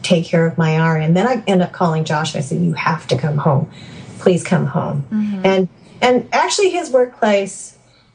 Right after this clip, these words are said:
Speaker 1: um, is pretty good. They'll say, "Okay, you know, you know, just take P T O, um, time off and, and take care of her." So he'll, he'll start helping out. And if he has time to come home earlier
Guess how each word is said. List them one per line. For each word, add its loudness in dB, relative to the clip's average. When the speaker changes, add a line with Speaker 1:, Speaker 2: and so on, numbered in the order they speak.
Speaker 1:
um, 2
is -2
pretty 0
good. 4
They'll -2
say, -2
"Okay, -2
you 2
know, -2
you 2
know, 2
just -2
take 0
P 0
T 2
O, 0
um, 0
time 2
off 0
and, 0
and 2
take 0
care 2
of -4
her." -2
So -2
he'll, 2
he'll 2
start 0
helping 2
out. 2
And 0
if 2
he 2
has 0
time 0
to 0
come 2
home 2
earlier 0